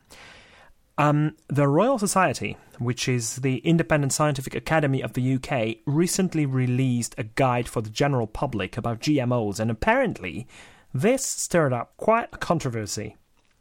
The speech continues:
And by the way, Professor Venkatraman Ramakrishnan is a structural biologist,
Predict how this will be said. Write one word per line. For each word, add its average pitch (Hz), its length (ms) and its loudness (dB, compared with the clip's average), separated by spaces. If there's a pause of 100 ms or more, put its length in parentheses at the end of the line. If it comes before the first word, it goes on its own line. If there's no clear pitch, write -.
(560)
And 151 240 4
by 139 160 4
the 131 80 0
way, 139 260 2
Professor 147 720 2
Venkatraman 127 800 0 (100)
Ramakrishnan 123 1000 -2 (120)
is 123 240 0
a 117 160 0
structural - 480 0
biologist, 131 800 0